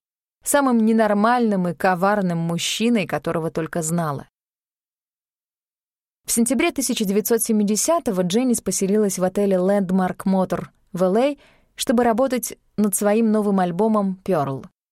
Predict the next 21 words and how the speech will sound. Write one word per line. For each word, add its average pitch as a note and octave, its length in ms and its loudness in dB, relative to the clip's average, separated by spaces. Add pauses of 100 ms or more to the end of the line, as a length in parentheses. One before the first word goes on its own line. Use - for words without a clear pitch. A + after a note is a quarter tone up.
(220)
Сет - 280 -2
посетил F#3 420 -2
восемь F3 340 -2
сессий F3 380 -2
записи E3+ 560 -2
вместе E3+ 360 -2
с - 100 -4
ней. D#3 240 -6 (480)
Она A3+ 260 2
души G#3 420 0
в D3+ 80 -4
нём D#3 140 -2
не D#3+ 160 -2
чаяла A3 420 -2
и D#3+ 80 -2
хотела, E3+ 360 -4
чтобы E3 240 -6
он E3 80 -4
постоянно E3+ 520 -4
был E3+ 180 -4
рядом. C#3 440 -4